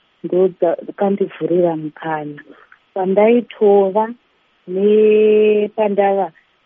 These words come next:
zvinotoshamisa vakawanda kuti kuwa pasvika sei, nekuti paizoratidzika kuti panosvikika. Kwanga kusingatoiti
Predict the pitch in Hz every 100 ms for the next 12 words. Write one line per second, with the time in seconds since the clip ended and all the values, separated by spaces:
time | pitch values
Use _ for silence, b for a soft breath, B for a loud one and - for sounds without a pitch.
0 | - - 185 208 190 - 202 202 202 -
1 | 202 196 - 190 190 190 196 190 180 -
2 | - 208 202 226 220 - 220 226 202 -
3 | 202 196 175 - 175 202 - 214 208 190
4 | 170 160 160 156 147 156 - - 190 202
5 | - - 165 - 156 - - - 196 208
6 | 208 202 - 202 190 - 175 165 151 -
7 | 196